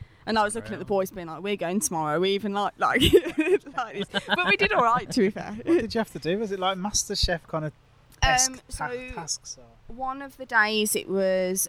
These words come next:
Speaker 1: a buffet, so you had to do, um, all cold food.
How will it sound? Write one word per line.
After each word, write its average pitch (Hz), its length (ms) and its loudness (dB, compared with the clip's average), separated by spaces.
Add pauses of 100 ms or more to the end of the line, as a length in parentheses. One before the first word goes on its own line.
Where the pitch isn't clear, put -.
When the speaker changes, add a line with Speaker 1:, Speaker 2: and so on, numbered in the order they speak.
Speaker 1:
a 202 40 2
buffet, 185 760 2
so - 160 4
you 185 320 2
had - 260 -2
to - 100 -4
do, 180 600 2
um, 156 400 -8
all 190 160 2
cold 208 360 4
food. 185 560 0